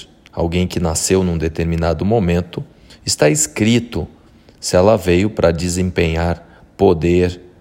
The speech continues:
na vida ou não. É claro que a gente poderia apontar pelo menos umas oitenta circunstâncias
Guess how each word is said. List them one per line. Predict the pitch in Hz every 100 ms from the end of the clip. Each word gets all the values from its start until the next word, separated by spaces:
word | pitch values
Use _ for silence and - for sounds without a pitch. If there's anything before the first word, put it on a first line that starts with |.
| _
na | 87 87 78
vida | 85 90 95 85 -
ou | 92 90 85
não. | 73 76 - _ _ - - 104
É |
claro | - 123 147 156 117
que | - 98 82 76 - - _ _ _ _ - -
a | -
gente | 85 95 -
poderia | 113 113 87 82 101 90 80 - - - _
apontar | 85 - 95 80 78 90 87
pelo | - 87
menos | 92 98 120 104
umas | 110 110 95 85
oitenta | 95 92 82 - - 107 107 92 - 78 - - - -
circunstâncias | - - 123 120 - 104 95 - - 98 101 101 - - 69 64 - -